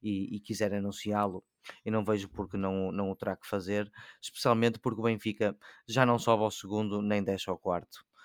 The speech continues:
Por isso, grande moça, eh, até ao final da época, eh, não fará. Agora, cada caso é um caso, e era isso que eu queria dizer, eh, tendo abordado um bocadinho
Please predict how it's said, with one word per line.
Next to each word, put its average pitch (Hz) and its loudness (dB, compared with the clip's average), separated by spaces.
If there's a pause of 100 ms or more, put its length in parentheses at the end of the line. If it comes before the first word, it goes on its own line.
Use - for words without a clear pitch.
(240)
Por 101 -6
isso, 92 -4
grande 110 4
moça, 104 2
eh, 98 0
até 98 -4
ao 104 -2
final 98 0
da 98 0
época, 98 -4 (420)
eh, 98 2
não 104 2
fará. 90 0 (480)
Agora, 101 2 (920)
cada 147 6
caso 127 4
é 131 4
um 123 4
caso, 107 2
e 117 0
era 117 4
isso 120 -2
que - -2
eu 113 -2
queria 117 4
dizer, 107 2
eh, 104 0
tendo 107 2
abordado 104 2
um 98 -6
bocadinho 110 -2